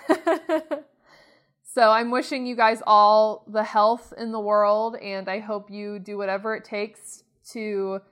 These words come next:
promote the best self-care during this time. And if you happen to come out of this with a new hobby, then awesome, that's great. But if you don't, I hope you are just making sure that you just take care of yourself in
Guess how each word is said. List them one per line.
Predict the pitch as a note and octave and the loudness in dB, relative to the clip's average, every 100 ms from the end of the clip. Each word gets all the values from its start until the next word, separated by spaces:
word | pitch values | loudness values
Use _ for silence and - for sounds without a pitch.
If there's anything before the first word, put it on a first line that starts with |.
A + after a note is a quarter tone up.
| _ _ _ _ _ _ | _ _ _ _ _ _
promote | A3 G#3 G3+ G3 | -2 0 0 -2
the | |
best | G#3+ G#3+ - | 0 0 0
self-care | A#3 G#3+ A3 A3+ G3+ G#3 | 2 2 0 -2 0 0
during | G3+ G3+ G3 | -4 -6 -6
this | G3 G3+ | -10 -12
time. | - F#3 F#3 F#3 G#3 A3 _ _ _ - | -6 -4 -4 -6 -8 -16 _ _ _ -8
And | A3 | -6
if | G#3+ | -6
you | A#3 A#3+ | -6 4
happen | A#3+ B3 C4+ | 4 4 -6
to | D4 | -6
come | D4 | -4
out | C4+ C4+ | 0 0
of | B3+ | 0
this | C#4 - | -4 -4
with | C#4 C#4 | -8 -8
a | |
new | C4 C#4 | -8 -4
hobby, | C4 C4 C4 C4+ | 0 -2 -2 -6
then | A3+ G#3+ - | -8 -8 -2
awesome, | G#3 A3+ - A#3+ A#3+ | 0 0 -4 -6 -6
that's | A3 G#3+ G#3+ | -2 -2 -2
great. | - G#3+ A3 B3 - _ _ _ _ _ _ | -8 -4 -4 -4 -8 _ _ _ _ _ _
But | A3 | -4
if | G#3+ A3 | -4 -6
you | G#3+ F#3+ | -12 -6
don't, | A3 A3 A#3+ - | -2 0 -2 -4
I | G#3+ | -6
hope | G#3+ G#3+ G#3+ | -2 -4 -4
you | G#3+ | -4
are | G3+ | -4
just | G3 G3+ G#3 | -4 -10 -8
making | G3+ G3 G#3 | -10 -10 -14
sure | G#3 G3+ G3 | -10 -8 -6
that | F#3+ | -8
you | F3 G3+ | -8 -10
just | G3 - | -12 -12
take | - G3 | -10 -12
care | - G3 | -6 -6
of | G3 | -6
yourself | G#3 G3+ G3 F#3 F#3+ - | -8 -8 -4 -4 -4 -8
in | G3 F#3+ F#3 | -10 -10 -12